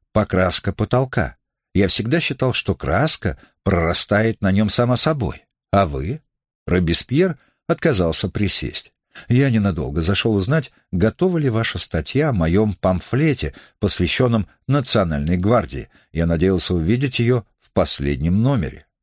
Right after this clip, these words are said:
«Господи», сказал Камиль, «ваш памфлет, он может быть где угодно. Вы не захватили с собой копию? Послушайте,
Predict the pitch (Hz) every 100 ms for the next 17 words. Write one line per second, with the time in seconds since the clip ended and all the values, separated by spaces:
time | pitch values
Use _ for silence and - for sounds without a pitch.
0 | _ _ _ 113 101 127 131 - - -
1 | _ _ _ - 101 82 80 71 87 78
2 | 69 - - 87 110 165 - 131 113 -
3 | 90 73 - _ _ - 107 110 120 120
4 | 117 131 110 90 90 120 127 143 117 69
5 | 67 - - 101 131 135 120 139 156 262
6 | 233 - 120 90 80 - 92 - - -
7 | - 107 - 117 - - -